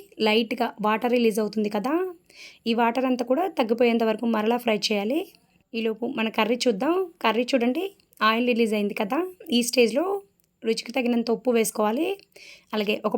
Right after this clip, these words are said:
పావు టీ స్పూన్ పసుపు కూడా వేసి బాగా మిక్స్ చేసుకోవాలి. ఆ తర్వాత తోటకూర కూడా చక్కగా వేగిపోయిందండి. చూడండి, నాకు ఇక్కడ సిక్స్టీ పర్సెంట్ వరకు వేగింది చాలు.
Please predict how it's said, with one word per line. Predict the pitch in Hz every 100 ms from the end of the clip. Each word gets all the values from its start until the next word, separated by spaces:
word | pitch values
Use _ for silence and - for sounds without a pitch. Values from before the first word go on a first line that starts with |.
| 240
పావు | 220 220
టీ | 247
స్పూన్ | - 247 240
పసుపు | - 247 247
కూడా | 233
వేసి | 214 - 381 403 262
బాగా | 208 220
మిక్స్ | 214 - -
చేసుకోవాలి. | 220 - 202 214 302 381 381 -
ఆ | 226
తర్వాత | 233 226 302 370 392
తోటకూర | 262 247 247 247 254 247
కూడా | 226
చక్కగా | 226 - 233 226
వేగిపోయిందండి. | 220 226 240 226 208 208 277 403 403
చూడండి, | 254 226 233 339 415 - - - - -
నాకు | 226 226
ఇక్కడ | 214 226 -
సిక్స్టీ | 240 - 254 240
పర్సెంట్ | 233 277 277
వరకు | 247 - 220
వేగింది | 220 220 220 349 381 -
చాలు. | 226 233